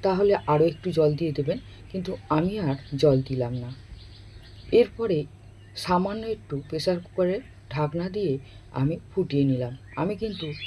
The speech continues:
প্রেসার কুকারটা টাইট করব না, এমনি একটু হালকা করে ঢাকনা দিয়ে ফুটিয়ে নিলাম। এরপরে উপর থেকে আমার বানানো গরম মশলা অল্প একটু দিয়ে দিলাম। দিয়ে এই দেখুন আমার ঘুগনি কীরকম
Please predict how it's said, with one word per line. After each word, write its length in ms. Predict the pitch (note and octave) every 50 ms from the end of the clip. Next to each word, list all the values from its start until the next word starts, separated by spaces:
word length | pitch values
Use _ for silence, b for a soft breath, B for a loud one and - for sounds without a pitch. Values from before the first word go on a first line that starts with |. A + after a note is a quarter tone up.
| - - -
প্রেসার 300 | - D#3 D3 - F#3 F3+ -
কুকারটা 380 | - F#3+ F3+ F#3 F3 - - C#3 C#3 C3+ -
টাইট 240 | C#3+ C3 B2+ C3 - - -
করব 180 | C3 B2 - C3 B2+
না, 60 | B2+ C3+ C#3 B B B B - F3
এমনি 200 | F#3+ G3+ G#3 G#3+ A3 G#3+
একটু 160 | G3+ - - D#3 D3+ D3
হালকা 280 | - C#3+ C#3+ C#3 D3+ D#3 D3 -
করে 120 | E3+ F#3+ F#3+ F#3 C3
ঢাকনা 280 | C3+ C3 C3 C#3 C#3+ D3 C#3+
দিয়ে 120 | E3 F#3+ C4 - -
ফুটিয়ে 340 | - D3 C3 C3+ C3 B2 A#2+ A#2+
নিলাম। 200 | A#2 - A2+ A2+ - - - - - - - - - - - - - - B B B B B B B B B B B - G#3
এরপরে 300 | A3 - - - F3+ F3+ D3+ - C#3+
উপর 200 | - - F#3+ F#3 - -
থেকে 200 | G3+ F#3 - D#3 C#3+ - - - C#3
আমার 220 | C3+ C3+ C#3 C#3+ C#3+ C#3 C#3+
বানানো 300 | C#3+ D3 D#3 E3+ F3+ F#3+ F3+ F3
গরম 200 | F#3 F#3 G3 G3 G3+
মশলা 260 | G#3 G3 - G3+ F#3 - -
অল্প 220 | - E3+ G3 F#3+ - A3 G3+
একটু 160 | F#3 - - F3+ D#3 D3+
দিয়ে 140 | D3+ C#3+ C3+ C#3
দিলাম। 220 | C#3 C#3 E3+ B3+ C#4 - - - - - - - - - - - - - - - - - - - - - - - - - - D3
দিয়ে 180 | D3+ F#3 G#3 A#3+ C4+ - - - - - - - - F3+
এই 80 | F3 D3+
দেখুন 320 | C3 C3 - - C3 C3+ C3+ - - - - D3+
আমার 180 | D#3 E3+ E3+ D#3 D3+
ঘুগনি 280 | - F3+ F#3 F3 G3 G3+ F3+
কীরকম 320 | - F3+ G3 F#3+ G3 G3